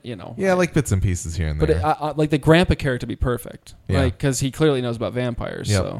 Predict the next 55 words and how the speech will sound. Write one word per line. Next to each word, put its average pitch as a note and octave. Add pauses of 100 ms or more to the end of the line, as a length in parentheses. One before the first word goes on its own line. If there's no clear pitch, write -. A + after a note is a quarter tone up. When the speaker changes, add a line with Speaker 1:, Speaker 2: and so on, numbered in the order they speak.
(680)
Speaker 1:
it'd -
be B2
kinda G#2+
fun. -
So C#3
it's, D#3
honestly, D#3
I'll, C3+
I'll C#3+
check -
it B2
out. A2+
The, B2+
the B2+
premise D#3
of, A#2
the C3+
idea C#3
of B2
a, A2+ (500)
um, G2
a C3
very B2+
core A#2+
cast A#2
that A#2
continues A#2
throughout A2 (260)
while C3
everybody A#2+
else A#2+
dies A2+
around A2+
'em B2
like A2+
they G2+
would. B2 (120)
<laughs> -
Speaker 2:
Yeah. G#2
Speaker 1:
Um, B2+ (340)
it's -
kinda A#2
fun. - (480)
Plus, D3+
that C3+
means B2+
season B2
three A#2
will A2
be A2
the E2
eighties. G2 (580)
So -
Speaker 2:
Yeah. G#2+ (640)
Speaker 1:
yeah. -